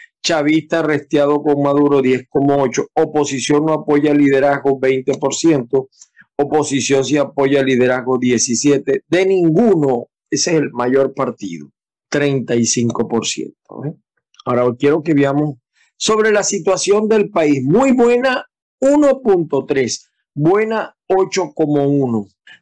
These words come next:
de regular hacia buena, treinta y seis coma cuatro. Si le sumamos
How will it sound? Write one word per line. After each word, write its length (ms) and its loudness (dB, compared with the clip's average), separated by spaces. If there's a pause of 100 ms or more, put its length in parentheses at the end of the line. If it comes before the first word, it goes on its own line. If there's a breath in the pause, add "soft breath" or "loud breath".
de 220 0
regular 560 0
hacia 300 -2
buena, 380 -2
treinta 460 -2
y 80 -4
seis 260 0
coma 320 -4
cuatro. 360 -4
Si 180 0
le 160 0
sumamos 800 -4